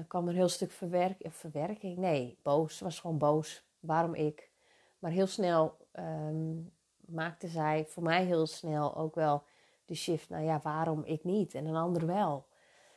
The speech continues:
En, ehm, zei ze ook van, "Ja, ik heb altijd gedaan wat ik wilde doen." En dat is voor mij ook wel een leidraad geweest. Ik denk, "Ja, weet je, hallo man. Ja,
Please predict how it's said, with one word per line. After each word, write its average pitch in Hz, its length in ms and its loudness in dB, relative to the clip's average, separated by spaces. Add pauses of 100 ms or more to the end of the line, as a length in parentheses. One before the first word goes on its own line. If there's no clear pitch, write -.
(320)
En, 175 400 2
ehm, 165 720 0 (920)
zei 165 240 0
ze 165 80 -4
ook 156 120 -2
van, 208 140 -8
"Ja, 175 60 -6
ik 165 100 -8
heb 175 120 -8
altijd 185 260 -2
gedaan 165 320 -6
wat 160 120 -8
ik - 60 -20
wilde 170 300 -2
doen." 139 340 -18 (1000)
En 156 60 -4
dat 160 120 0
is 170 100 -12
voor 160 120 -8
mij 160 260 0
ook 160 120 -4
wel 160 180 0
een 151 100 -2
leidraad 165 540 -2
geweest. 151 400 -10
Ik 170 60 -14
denk, 175 120 -20
"Ja, 180 260 -16
weet 190 200 -12
je, 180 160 -14 (760)
hallo 208 320 -6
man. 147 360 -6 (160)
Ja, 190 360 -6